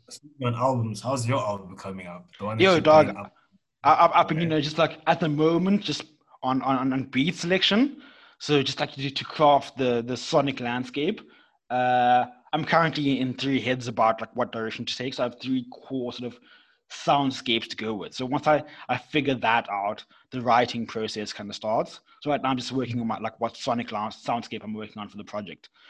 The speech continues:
Speaker 1: What
Speaker 2: So it's
Speaker 1: genres? What are the top three genres you have?
Speaker 2: Okay, so I'll, I'll give the first top two. I'll, I'll give the top two. Obviously, you know, uh, the lo-fi sort of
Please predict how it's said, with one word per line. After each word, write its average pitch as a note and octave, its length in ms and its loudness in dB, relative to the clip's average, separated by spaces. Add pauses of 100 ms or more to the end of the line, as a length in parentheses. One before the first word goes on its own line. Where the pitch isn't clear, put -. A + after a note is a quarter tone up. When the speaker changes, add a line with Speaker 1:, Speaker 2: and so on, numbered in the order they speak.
(120)
Speaker 1:
What B2+ 140 -10
Speaker 2:
So D#3 60 2
it's D3 40 0
Speaker 1:
genres? A#2+ 380 2
What G#2 240 -4
are B2+ 140 -10
the - 60 -12
top B2+ 140 -6 (140)
three A#2 160 0
genres G#2+ 480 -2
you - 80 -10 (380)
have? G3 160 6
Speaker 2:
Okay, F3+ 260 4
so D#3+ 720 4 (1120)
I'll, F3+ 160 8
I'll F3+ 100 8
give F3 140 -2
the F3 80 0
first D#3 320 -4
top C3 200 -6
two. A2 200 -12
I'll, G#2 180 -10
I'll B2 80 -8
give C3+ 140 -12
the C3 60 -8
top C3+ 200 -6
two. A#2+ 160 -10 (220)
Obviously, C#3+ 720 -4
you A2+ 160 -6
know, G#2+ 300 -6
uh, G2+ 520 -4 (220)
the B2 80 -4
lo-fi A#2 720 0
sort A2+ 240 -8
of A2 200 -10